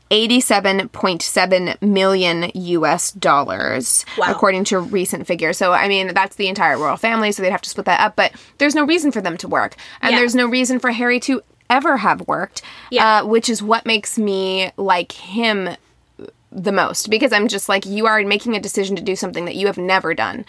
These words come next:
Speaker 2: Yeah,
Speaker 1: And
Speaker 2: you're
Speaker 1: I
Speaker 2: stepping
Speaker 1: imagine
Speaker 2: into uncharted territory.
Speaker 1: that must be weird and scary and uncomfortable for you.
Speaker 2: Yeah.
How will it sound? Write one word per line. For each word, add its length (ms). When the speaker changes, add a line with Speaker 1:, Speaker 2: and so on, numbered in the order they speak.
Speaker 2:
Yeah, 160
Speaker 1:
And 80
Speaker 2:
you're 100
Speaker 1:
I 40
Speaker 2:
stepping 360
Speaker 1:
imagine 60
Speaker 2:
into 100
uncharted 380
territory. 600
Speaker 1:
that 120
must 260
be 160
weird 380
and 160
scary 320
and 100
uncomfortable 640
for 160
you. 380
Speaker 2:
Yeah. 220